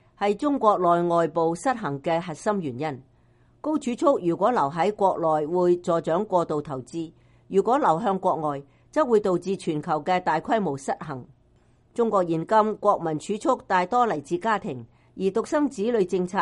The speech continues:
同社保體制瓦解，加上收入不均同住房改革等因素，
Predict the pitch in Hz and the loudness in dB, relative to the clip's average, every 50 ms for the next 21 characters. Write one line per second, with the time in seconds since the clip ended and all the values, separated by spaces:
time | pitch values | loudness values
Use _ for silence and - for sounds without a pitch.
0 | 165 165 165 - 208 165 160 160 151 - - 190 208 185 190 185 208 220 240 220 | 2 0 0 -2 -4 -4 -4 -4 -2 0 0 0 0 2 0 0 0 0 -2 -4
1 | 170 196 190 208 185 165 160 151 131 131 139 135 135 123 127 143 156 _ _ _ | -4 -4 -2 -2 -2 -2 -2 -4 -6 -6 -8 -8 -10 -10 -12 -14 -16 _ _ _
2 | _ _ _ _ _ - 254 254 240 - 196 180 190 190 - 240 226 208 185 170 | _ _ _ _ _ -2 -2 -2 0 0 -2 -2 -2 0 2 2 2 2 0 0
3 | - 220 220 214 - 214 208 202 196 202 196 196 214 165 165 165 - - 180 185 | -2 -4 -4 -2 0 0 2 2 0 -2 -2 -4 -4 -4 -4 -4 -4 -4 -2 -2
4 | 175 175 165 175 220 214 185 175 196 196 190 185 160 - - - 139 143 165 180 | -2 0 -2 -2 -2 0 -2 -2 0 0 0 -2 -2 -2 -4 -6 -4 -4 -2 -4
5 | 180 165 156 - - 135 123 110 | -4 -4 -6 -6 -8 -10 -10 -10